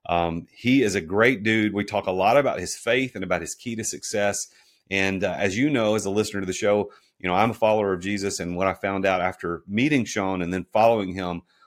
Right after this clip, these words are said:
online, found out that he was a follower too. And that part of his story is gonna be included in today's episode. So please help me welcome Sean Cannell to the podcast. Hey, Sean, welcome to the Root of All Success.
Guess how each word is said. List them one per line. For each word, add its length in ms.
online, 440
found 220
out 120
that 60
he 120
was 100
a 40
follower 340
too. 340
And 220
that 300
part 280
of 120
his 180
story 560
is 140
gonna 160
be 140
included 500
in 100
today's 580
episode. 480
So 100
please 260
help 180
me 100
welcome 420
Sean 600
Cannell 580
to 100
the 80
podcast. 640
Hey, 220
Sean, 500
welcome 640
to 140
the 80
Root 260
of 140
All 140
Success. 600